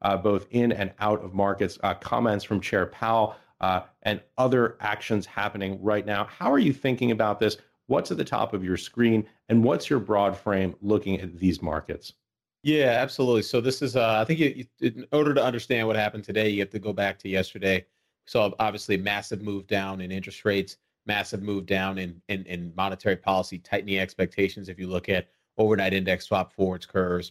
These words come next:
Speaker 2: big, big repricings lower. Um, and so that tells you one thing. When, when we ever have interest rates, and particularly interest rates in the short end of the curve, that are positively correlated with the market,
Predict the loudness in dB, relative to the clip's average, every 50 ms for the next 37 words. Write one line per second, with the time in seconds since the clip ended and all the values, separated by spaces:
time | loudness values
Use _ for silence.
0 | _ _ 0 0 0 0 0 0 0 0 0 -2 -4 -2 0 0 0 0 0 -2
1 | -6 -14 -8 -2 2 2 4 4 2 0 -2 -6 _ _ _ _ _ -2 0 0
2 | 0 0 -2 -4 -4 -2 0 0 0 0 0 0 0 0 0 0 -2 -2 -2 -2
3 | -2 -2 -4 -4 -4 -6 -10 -6 -2 -2 -2 0 2 4 4 4 4 4 4 4
4 | 2 2 0 0 -2 0 0 -2 -2 0 2 0 0 0 -4 -10 -8 -4 -4 -2
5 | -2 -2 -4 -4 -4 -2 0 0 0 -2 -4 -10 -4 0 0 2 2 0 -4 -8
6 | -8 -10 -6 0 2 4 4 4 2 -2 _ _ _ _ _ 0 2 2 2 2
7 | 0 0 0 0 0 -2 -4 -6 -6 -4 0 0 0 0 -2 -4 -8 -8 -8 -10
8 | -12 -14 _ -2 0 0 0 0 -4 -6 -6